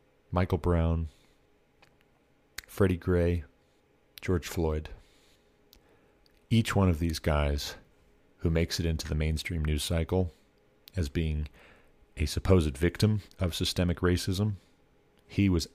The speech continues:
absolutely, as hard as anyone could, arguing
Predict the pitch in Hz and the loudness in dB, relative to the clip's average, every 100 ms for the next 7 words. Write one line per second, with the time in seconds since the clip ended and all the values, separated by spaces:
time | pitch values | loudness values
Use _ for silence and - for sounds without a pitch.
0 | _ _ 101 101 - 92 87 90 71 76 | _ _ 2 2 2 2 4 4 2 -2
1 | 71 - - - - - 80 - 107 117 | -4 -8 -20 -20 -12 -4 -2 4 6 6
2 | 110 110 101 98 - - 98 76 69 76 | 6 6 6 4 2 4 4 2 -2 -8
3 | - _ _ _ - 90 87 82 76 71 | -18 _ _ _ 0 2 4 2 0 0